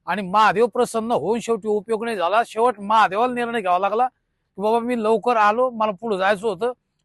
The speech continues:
पण आता एक काम करतो, पुढच्या वर्षी श्रावण सोमवारामध्ये बदलून सोमवार अशी पंगत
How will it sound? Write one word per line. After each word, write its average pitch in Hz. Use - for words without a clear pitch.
पण 202
आता 202
एक 202
काम 185
करतो, 202
पुढच्या 262
वर्षी 247
श्रावण 240
सोमवारामध्ये 214
बदलून 247
सोमवार 277
अशी 233
पंगत 240